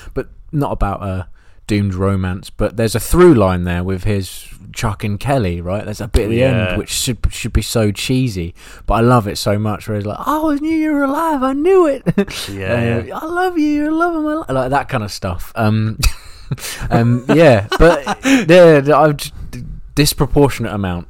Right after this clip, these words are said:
Speaker 1: of, uh, doomed romances are in my kind of top ten.
Speaker 2: Well, I think, you know, it's, you know, since the dawn of the medium, I think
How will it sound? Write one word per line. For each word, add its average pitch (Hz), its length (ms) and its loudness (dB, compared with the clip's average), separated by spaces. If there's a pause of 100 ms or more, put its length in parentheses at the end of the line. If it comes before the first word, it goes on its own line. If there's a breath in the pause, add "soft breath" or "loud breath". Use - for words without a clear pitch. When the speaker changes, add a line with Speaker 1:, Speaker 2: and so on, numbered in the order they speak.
Speaker 1:
of, 87 280 -6
uh, 85 300 -2
doomed 95 260 -2
romances 90 640 -6
are 87 120 -6
in 87 80 -6
my 90 160 -8
kind 95 200 -10
of 87 80 -12
top - 280 -10
ten. 92 280 -6
Speaker 2:
Well, 960 120 -10
I - 40 -12
think, 330 240 -4
you 196 80 0
know, 120 140 2
it's, 127 520 -4
you 160 100 -2
know, 120 160 -2 (100)
since - 300 -10
the 113 100 -6
dawn 107 320 0
of 101 80 -2
the 101 100 -6
medium, 98 460 -4
I 80 60 -12
think 90 280 -14